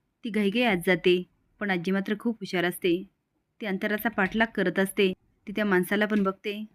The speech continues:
आणि अंतराला पण. अंतरा आत जात असताना आजी तिला गेटमधून डोकून बघते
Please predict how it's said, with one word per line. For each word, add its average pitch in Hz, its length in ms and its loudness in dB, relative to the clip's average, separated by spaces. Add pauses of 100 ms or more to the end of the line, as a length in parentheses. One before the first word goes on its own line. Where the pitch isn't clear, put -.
(140)
आणि 240 140 -2
अंतराला 185 440 2
पण. 180 280 0 (520)
अंतरा 196 340 2
आत 185 160 2
जात 180 180 0
असताना 196 460 -2 (580)
आजी 202 220 -2
तिला 226 200 0
गेटमधून 214 520 4
डोकून 190 260 2
बघते 185 420 -2